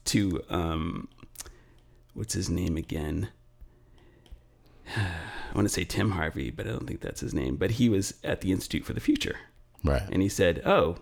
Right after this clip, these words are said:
Speaker 1: well, you can come and study us." And I was like, "Really?" And he said, "Yeah, we're a nonprofit,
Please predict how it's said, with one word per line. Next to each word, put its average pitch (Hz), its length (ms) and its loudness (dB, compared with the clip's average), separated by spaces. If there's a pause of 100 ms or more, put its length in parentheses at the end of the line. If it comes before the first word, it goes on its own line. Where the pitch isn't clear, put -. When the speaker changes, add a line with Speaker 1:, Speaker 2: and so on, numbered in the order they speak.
Speaker 1:
well, 101 220 6
you 131 100 6
can 120 140 6
come 104 140 6
and 107 100 2
study 98 320 4
us." - 320 -4 (160)
And - 80 0
I - 20 4
was 95 100 0
like, - 140 -4
"Really?" - 360 6 (320)
And 104 80 4
he 104 40 4
said, 87 160 2
"Yeah, 135 260 4
we're 113 160 4
a - 20 6
nonprofit, 104 640 2